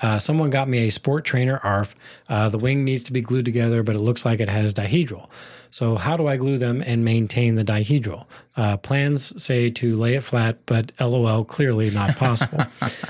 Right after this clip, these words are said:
Speaker 1: Uh, and then he, he follows us, follows it up with a, with another, uh, contact later. He says, uh, "L O L, trial and error. I figured out that painter's tape doesn't destroy the covering, and I think it's holding it in place pretty well.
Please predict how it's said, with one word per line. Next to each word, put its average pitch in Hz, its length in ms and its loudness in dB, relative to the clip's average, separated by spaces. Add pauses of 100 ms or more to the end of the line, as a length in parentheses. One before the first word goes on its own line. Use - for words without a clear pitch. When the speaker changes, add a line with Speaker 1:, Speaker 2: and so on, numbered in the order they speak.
(260)
Speaker 1:
Uh, 104 380 0
and 120 120 0
then 120 120 2
he, 120 180 2
he 123 160 0
follows 139 400 0
us, 120 140 -2 (160)
follows 135 400 0
it 117 40 0
up 120 160 0
with 120 140 0
a, 113 180 2
with 113 160 -2
another, 113 540 2
uh, 104 240 0
contact 113 460 0
later. 113 260 2
He 104 80 0
says, 107 340 0
uh, 107 280 0
"L 151 120 0
O 165 120 2
L, 135 280 -2 (380)
trial 139 360 0
and 131 100 0
error. 117 240 2
I 104 80 -2
figured 127 320 0
out 110 240 0 (100)
that 101 260 -2
painter's 147 300 2
tape 120 320 -2
doesn't 113 320 0
destroy 120 380 0
the 143 100 -2
covering, 104 460 0 (340)
and 113 160 0
I 110 80 2
think 131 220 0
it's 127 100 -4
holding 120 300 0
it 120 100 0
in 120 120 0
place 107 260 0
pretty 110 240 0
well. 120 280 -2